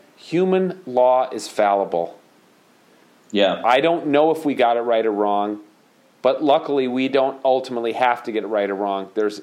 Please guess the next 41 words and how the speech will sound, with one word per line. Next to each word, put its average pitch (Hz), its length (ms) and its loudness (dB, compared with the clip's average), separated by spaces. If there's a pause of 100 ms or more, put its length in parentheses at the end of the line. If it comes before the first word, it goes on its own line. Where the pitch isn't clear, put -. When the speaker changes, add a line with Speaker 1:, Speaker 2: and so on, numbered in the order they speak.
(120)
Speaker 1:
you 113 120 -6
know. 92 260 -4 (480)
Speaker 2:
And 135 120 4
he 190 140 2
says 165 240 2
before 139 380 2
that 117 180 4
about 110 240 0
life 117 280 2
ending 113 200 2
with 101 160 0
a 98 40 -4
trial, 127 360 2
he 113 80 0
says, 123 220 0
you 131 60 0
know, 123 120 4
"We 127 180 4
all 120 540 2
exist 113 400 0
between 107 380 2
good 107 180 4
and 95 140 0
evil." 95 380 0 (120)
Speaker 1:
Yeah. 95 240 -6 (600)
Speaker 2:
And, 117 540 2 (400)
you 143 140 0
know, 151 100 4
I 147 140 2
think 190 240 -2
this, 131 220 -2
this 127 260 -2
documentary 113 600 2
in 110 80 0
this 107 160 0
case 139 520 0
is, 104 580 0 (400)
uh, 80 200 -4 (100)
interesting 104 840 0
because, 110 640 2
like 120 580 0